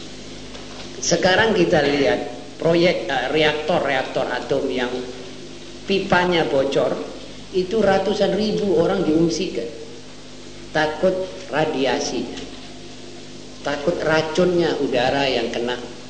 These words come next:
dan mati. Repot.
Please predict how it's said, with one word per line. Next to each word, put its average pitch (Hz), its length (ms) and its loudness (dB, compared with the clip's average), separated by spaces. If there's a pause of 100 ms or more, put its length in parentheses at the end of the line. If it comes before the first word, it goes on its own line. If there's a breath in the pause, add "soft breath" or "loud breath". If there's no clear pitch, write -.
(200)
dan 107 160 -4
mati. 120 320 -4 (1800)
Repot. - 640 2